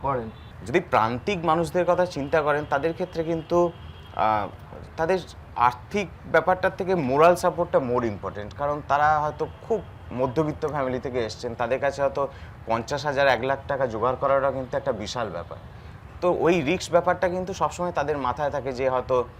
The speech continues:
Speaker 2: তার বাবা হয়তো চাষবাসে কাজ করছেন বা এরকম, যে এই যে পঞ্চাশ হাজার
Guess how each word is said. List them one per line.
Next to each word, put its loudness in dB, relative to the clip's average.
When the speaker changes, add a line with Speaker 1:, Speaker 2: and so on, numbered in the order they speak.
Speaker 2:
তার 4
বাবা 4
হয়তো -2
চাষবাসে -4
কাজ -4
করছেন -6
বা 0
এরকম, -4
যে -2
এই -6
যে -4
পঞ্চাশ -8
হাজার 2